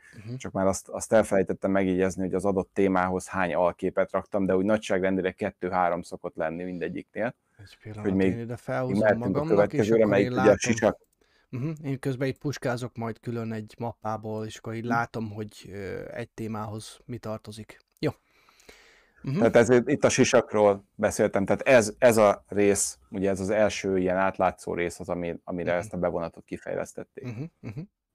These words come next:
Speaker 2: És most már manapság már ugye az összes szemüvegen ez van. Utána itt van a, a fülhőmérő. Ez szerintem azért mostanában, ha nem is feltétlenül a fülhőmérésre,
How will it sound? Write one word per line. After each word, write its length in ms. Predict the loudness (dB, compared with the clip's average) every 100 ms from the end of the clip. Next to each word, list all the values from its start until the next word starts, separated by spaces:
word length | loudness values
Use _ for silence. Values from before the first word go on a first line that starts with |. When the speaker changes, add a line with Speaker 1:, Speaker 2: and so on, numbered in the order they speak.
| _ _ _ _ _ -14
Speaker 2:
És 180 | -12 -8
most 260 | -6 -4
már 180 | 2 2
manapság 480 | 4 2 2 0 -2
már 100 | -2
ugye 120 | -2
az 60 | 0
összes 540 | -2 -4 -6 -8 -12 _ _
szemüvegen 480 | -12 -10 -8 -8
ez 140 | -8 -4
van. 220 | -2 -2 -6 -20 -20 _ _ _
Utána 260 | 4 6 6
itt 140 | 4
van 140 | 2
a, 140 | 4 2
a 60 | 0
fülhőmérő. 880 | -2 0 2 0 0 2 2 0 -2
Ez 220 | -6 -4
szerintem 380 | 0 0 0 2
azért 200 | 2 2
mostanában, 580 | 2 0 0 2 2 2
ha 60 | 2
nem 180 | 2 2
is 340 | 2 -4 -12 _ _
feltétlenül 640 | _ 6 6 6 4 2 2
a 80 |
fülhőmérésre, 1200 | 0 2 2 4 4 2 2 0 -2 2 2 2